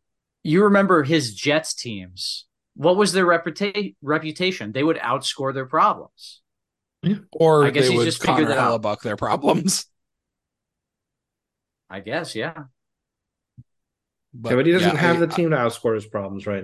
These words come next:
Speaker 2: now.
Speaker 3: Right.
Speaker 1: I mean, I think that he does if he wanted to.
Speaker 2: No, not with this defensive group. You need, you need puck moving defensemen.
Speaker 1: Oh, okay. Yeah, I guess so.
Speaker 3: Yeah.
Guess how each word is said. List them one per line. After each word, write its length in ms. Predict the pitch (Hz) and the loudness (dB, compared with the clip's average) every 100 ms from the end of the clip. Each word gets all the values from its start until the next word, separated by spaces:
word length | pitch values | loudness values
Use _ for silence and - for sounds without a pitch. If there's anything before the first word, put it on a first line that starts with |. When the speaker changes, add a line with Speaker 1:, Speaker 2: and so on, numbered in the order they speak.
| 92 | -10
Speaker 2:
now. 240 | 98 98 107 _ _ _ | -14 -14 -20 _ _ _
Speaker 3:
Right. 220 | 170 147 - _ - | -4 -4 -4 _ -2
Speaker 1:
I 100 | 185 | 2
mean, 220 | 233 214 | 4 4
I 120 | 202 | 2
think 260 | 208 311 208 | 2 -2 0
that 140 | 170 | -4
he 120 | 127 | -6
does 360 | 104 156 196 - | -6 0 0 -2
if 100 | 85 | -14
he 120 | 82 | -20
wanted 360 | - 113 202 202 | -12 -4 -4 -4
to. 220 | - 78 - - _ _ _ _ - | -10 -14 -16 -20 _ _ _ _ -4
Speaker 2:
No, 260 | 120 117 113 | 0 2 2
not 180 | 120 123 | 2 0
with 100 | 113 | 0
this 160 | 110 | -4
defensive 480 | - 107 110 104 101 | -4 -6 -6 -6 -6
group. 280 | 107 101 - _ _ _ _ _ _ _ _ _ - | -4 -4 -6 _ _ _ _ _ _ _ _ _ -2
You 160 | 127 | 2
need, 300 | 127 139 147 | 4 4 2
you 180 | 139 135 | 0 -2
need 300 | 127 135 127 | 0 -2 -2
puck 220 | 127 120 | -4 -4
moving 220 | 127 117 113 | -2 -4 -4
defensemen. 580 | 107 107 104 107 92 - _ _ _ _ _ _ _ _ _ - | -6 -8 -8 -10 -10 -12 _ _ _ _ _ _ _ _ _ -12
Speaker 1:
Oh, 200 | 113 101 | -6 -6
okay. 300 | 98 92 87 | -6 -12 -14
Yeah, 140 | 87 90 | -14 -16
I 60 | |
guess 240 | 90 90 - | -16 -18 -16
so. 120 | 92 | -14
Speaker 3:
Yeah. 180 | 117 117 | -10 -10